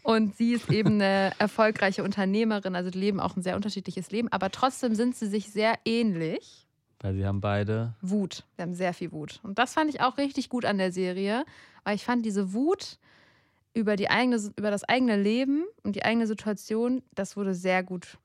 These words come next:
Speaker 1: rübergebracht, fand ich. Also da habe ich mich auch abgeholt gefühlt,
Speaker 2: Ja,
Speaker 1: ne? Klar.
Speaker 2: ja.
Speaker 1: <laughs> Mit der Wut. <laughs> Ähm, ja.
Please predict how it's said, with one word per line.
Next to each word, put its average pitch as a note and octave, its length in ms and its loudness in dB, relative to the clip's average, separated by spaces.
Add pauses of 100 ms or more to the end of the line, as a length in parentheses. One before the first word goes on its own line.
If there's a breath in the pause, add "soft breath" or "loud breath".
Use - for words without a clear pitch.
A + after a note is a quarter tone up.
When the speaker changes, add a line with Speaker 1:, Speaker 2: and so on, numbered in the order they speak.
(100)
Speaker 1:
rübergebracht, F3+ 640 -4
fand F#3+ 200 -6
ich. A#3 100 -6
Also F#3+ 140 -6
da F#3+ 120 -6
habe G3+ 100 -4
ich G3 80 -2
mich G#3 160 0
auch F3+ 140 -6
abgeholt B3+ 580 2
gefühlt, A#3+ 460 0
Speaker 2:
Ja, C4+ 260 2
Speaker 1:
ne? C#4+ 80 0
Klar. C#4 560 4
Speaker 2:
ja. - 560 0 (200)
Speaker 1:
<laughs> B4 1200 -2
Mit C#4 140 2
der B3+ 180 6
Wut. C4+ 300 4
<laughs> - 60 0 (2250 loud breath)
Ähm, A#3+ 720 4 (420)
ja. D4+ 220 6